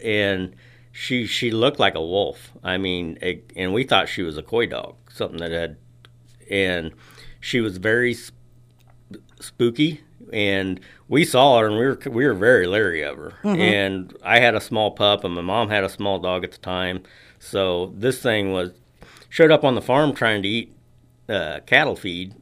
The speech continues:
Speaker 1: out of the bunk. So, you know, she'd been on her own for a long time. So we had animal control come up, and <laughs> they saw her, and they were like, "Whoa, that
Speaker 2: That's
Speaker 1: looks like
Speaker 2: a,
Speaker 1: a wolf."
Speaker 2: a wolf.
Speaker 1: <laughs> And, uh,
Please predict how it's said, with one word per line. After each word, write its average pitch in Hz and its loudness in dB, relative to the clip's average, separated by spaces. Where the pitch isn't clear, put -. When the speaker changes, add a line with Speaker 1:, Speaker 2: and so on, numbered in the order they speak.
Speaker 1:
out 101 -2
of 90 -4
the 85 -6
bunk. 107 -4
So, 92 -4
you 87 -10
know, 85 -8
she'd 92 -10
been 123 4
on 110 0
her 95 -2
own 117 0
for - -12
a 90 -4
long 90 -6
time. 95 -2
So - -6
we 127 2
had 120 6
animal 110 0
control 120 -2
come 90 -6
up, 80 -8
and 87 -2
<laughs> - -14
they 123 6
saw 95 -2
her, 95 -6
and 92 -10
they 101 -4
were 87 -10
like, 78 -10
"Whoa, 85 -8
that 98 -4
Speaker 2:
That's - -2
Speaker 1:
looks 143 -4
like 151 -4
Speaker 2:
a, - -8
Speaker 1:
a 170 -8
wolf." 107 -2
Speaker 2:
a 147 -4
wolf. 240 8
Speaker 1:
<laughs> 220 10
And, 110 4
uh, 95 0